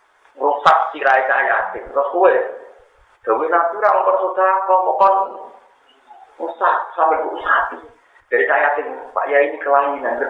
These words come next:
ketemu aku. Merusak, biar aku ngekek duit, Pak, menolong. Itu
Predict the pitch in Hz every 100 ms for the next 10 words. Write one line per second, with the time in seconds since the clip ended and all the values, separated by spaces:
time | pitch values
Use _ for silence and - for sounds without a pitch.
0 | - - - 175 - 392 - - - -
1 | - - - - - _ - - 160 160
2 | 180 180 - - - 165 - 185 180 -
3 | - 190 208 - - - - - - -
4 | - - - - - - _ _ _ _
5 | _ _ _ _ 262 - - _ _ _
6 | _ _ _ _ _ - 156